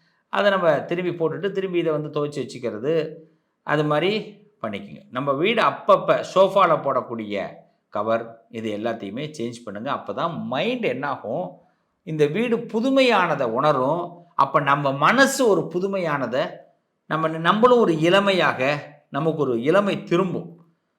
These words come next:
அப்ப இது ஒரு பெரிய பாசிட்டிவா நமக்கு இருக்கும். முக்கியமா பாத்தீங்கன்னா, நிறைய வீட்டுல நடக்கிற ஒரு பெரிய பிரச்சனைன்னா,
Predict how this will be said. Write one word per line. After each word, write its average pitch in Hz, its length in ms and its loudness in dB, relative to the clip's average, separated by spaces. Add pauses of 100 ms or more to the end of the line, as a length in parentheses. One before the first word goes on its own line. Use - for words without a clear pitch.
அப்ப 185 240 0
இது 185 100 4
ஒரு 147 160 0
பெரிய 220 320 0
பாசிட்டிவா 156 640 -2
நமக்கு 120 280 -4
இருக்கும். 101 380 -10
முக்கியமா 185 440 -4
பாத்தீங்கன்னா, 156 460 -2
நிறைய 165 500 -4
வீட்டுல 190 280 -4
நடக்கிற 143 320 -4
ஒரு 120 100 -2
பெரிய 131 280 -6
பிரச்சனைன்னா, 127 800 -10